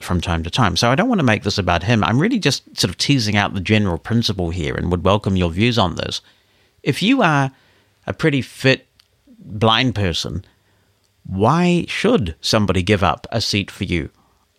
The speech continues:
I don't really expect anybody to give up a seat for me. I'm happy to stand and hold on to the rail and, and, and whatever, because I don't think that my blindness prevents me from standing. Now, clearly there's a finite number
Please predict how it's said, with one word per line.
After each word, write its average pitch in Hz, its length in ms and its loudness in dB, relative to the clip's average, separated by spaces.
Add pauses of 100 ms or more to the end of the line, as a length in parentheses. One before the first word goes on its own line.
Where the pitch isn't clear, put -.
(260)
I 127 100 0
don't 143 180 -2
really 95 220 2
expect 90 380 -2
anybody 92 400 2
to 92 100 0
give 90 200 0
up 87 100 -2
a 90 60 -2
seat 101 280 -2
for - 140 -4
me. 120 220 2
I'm 104 140 2
happy 104 320 0
to 95 180 2
stand 92 420 0
and 90 100 2
hold 92 220 0
on 92 160 2
to 90 80 0
the 85 140 0
rail 85 320 2
and, 90 360 0
and, 90 320 -2
and 95 160 0
whatever, 87 340 2
because 113 500 0 (440)
I 127 120 2
don't 170 200 2
think 117 180 2
that 92 120 0
my 95 160 2
blindness 90 800 0 (440)
prevents 110 400 0
me 107 120 4
from 95 200 -2
standing. 139 560 0 (800)
Now, 160 140 2
clearly 208 320 4
there's 127 200 2
a 117 60 0
finite 104 640 2
number 95 500 4